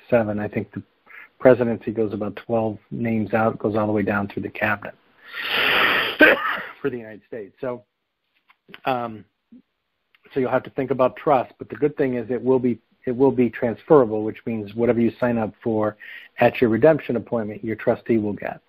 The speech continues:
It will pass tax-free, and they will be able to manage it just as you managed it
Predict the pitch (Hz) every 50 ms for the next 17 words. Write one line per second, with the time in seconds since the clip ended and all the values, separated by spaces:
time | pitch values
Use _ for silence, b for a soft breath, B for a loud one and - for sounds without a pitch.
0 | _ _ _ b b b b b b _ - 123 - 110 101 - - 120 117 110
1 | - - - 117 113 110 107 - - - 170 165 165 165 165 - - 117 117 117
2 | 117 117 113 107 120 113 110 107 110 107 107 107 107 107 107 107 104 98 - 110
3 | 104 - 110 98 - - 110 110 147 180 180 135 110 110 110 110 107 98 - -
4 | - 113 110